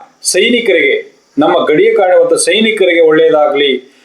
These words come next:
ಎಲ್ಲರಿಗೂ ಶಕ್ತಿಯನ್ನು ಕೊಡಲಿ ಅಂತೇಳಿ ಇವತ್ತು ವಿಶೇಷವಾಗಿ ಅಮ್ಮನವರ ವಾರಾಹಿ ಅನ್ನೋ ಹೋಮವನ್ನು ಮಾಡಿ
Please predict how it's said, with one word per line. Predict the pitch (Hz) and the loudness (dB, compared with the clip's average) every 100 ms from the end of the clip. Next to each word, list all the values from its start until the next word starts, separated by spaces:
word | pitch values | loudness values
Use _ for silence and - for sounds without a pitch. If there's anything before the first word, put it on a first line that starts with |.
| _ | _
ಎಲ್ಲರಿಗೂ | 139 175 220 226 208 | -2 0 2 2 2
ಶಕ್ತಿಯನ್ನು | - 190 208 202 240 214 196 | 2 0 -2 0 0 0 0
ಕೊಡಲಿ | 190 170 175 | 0 0 0
ಅಂತೇಳಿ | 160 151 185 202 175 - - - | 0 0 0 2 0 -4 -10 -4
ಇವತ್ತು | 156 170 156 | 0 0 0
ವಿಶೇಷವಾಗಿ | 147 196 214 202 185 170 165 | 2 2 2 0 2 2 2
ಅಮ್ಮನವರ | 156 160 165 160 | 0 0 0 2
ವಾರಾಹಿ | 147 135 151 202 208 185 165 | 2 2 2 0 0 0 0
ಅನ್ನೋ | 156 | 0
ಹೋಮವನ್ನು | 151 151 156 151 143 | 0 0 2 0 0
ಮಾಡಿ | 139 147 180 165 147 | 0 0 0 -2 -6